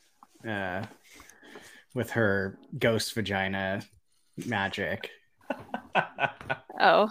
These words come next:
Speaker 1: Of course,
Speaker 2: I
Speaker 1: the
Speaker 2: was like,
Speaker 1: vagina
Speaker 2: "What?"
Speaker 1: takes out the gay guy. So
Speaker 2: <laughs>
Speaker 1: it's
Speaker 2: I need
Speaker 1: ridiculous.
Speaker 2: this horror movie.
Speaker 1: Yeah,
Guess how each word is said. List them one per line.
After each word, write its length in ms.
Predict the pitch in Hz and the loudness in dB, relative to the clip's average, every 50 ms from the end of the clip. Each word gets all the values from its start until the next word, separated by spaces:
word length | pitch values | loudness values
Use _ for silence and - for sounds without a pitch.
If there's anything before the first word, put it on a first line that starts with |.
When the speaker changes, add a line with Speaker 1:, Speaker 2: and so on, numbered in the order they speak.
| - - | 0 -2
Speaker 1:
Of 180 | 277 277 - - | 0 2 2 10
course, 220 | - 151 156 147 - | 12 12 12 12 10
Speaker 2:
I 60 | - | 10
Speaker 1:
the 60 | 143 | 10
Speaker 2:
was 80 | 135 131 | 10 12
like, 80 | 127 123 | 12 12
Speaker 1:
vagina 200 | 113 113 113 110 | 12 12 12 10
Speaker 2:
"What?" 60 | - - | 8 6
Speaker 1:
takes 240 | - 110 101 - - | 4 4 4 4 4
out 200 | 104 101 98 - | 4 4 4 0
the 40 | 104 | -2
gay 240 | 90 98 98 95 92 | 0 0 2 2 2
guy. 360 | 92 92 92 90 87 90 90 87 - - - 392 | 2 2 2 2 0 0 -2 -4 -8 -4 0 0
So 120 | - 107 | 0 2
Speaker 2:
<laughs> 500 | 98 - - - - 104 107 - 466 - - - - - _ - 320 - _ _ _ - - - - _ - - _ _ - - _ _ - - 508 - - - - 262 | 0 -2 -4 -4 -6 0 4 4 4 4 2 -6 -18 -10 _ -6 -6 -6 _ _ _ -20 -20 -20 -20 _ -20 -20 _ _ -20 -20 _ _ -16 -10 -8 -8 -8 -10 -8 -6
Speaker 1:
it's 200 | - - - - - - - 104 | -6 -6 -6 -6 -4 -2 0 6
Speaker 2:
I 180 | - - 262 277 | 8 10 12 12
need 100 | 277 294 285 | 12 12 12
Speaker 1:
ridiculous. 40 | 226 208 220 - | 12 10 8 8
Speaker 2:
this 40 | - | 8
horror 280 | 240 190 175 170 151 | 8 8 8 8 6
movie. 520 | 131 160 170 160 165 160 160 185 220 294 285 - - - - - _ - | 2 0 -4 -2 0 2 6 6 6 6 6 2 -4 -14 -14 -14 _ 6
Speaker 1:
Yeah, 320 | 165 147 123 107 92 82 | 10 10 10 10 8 6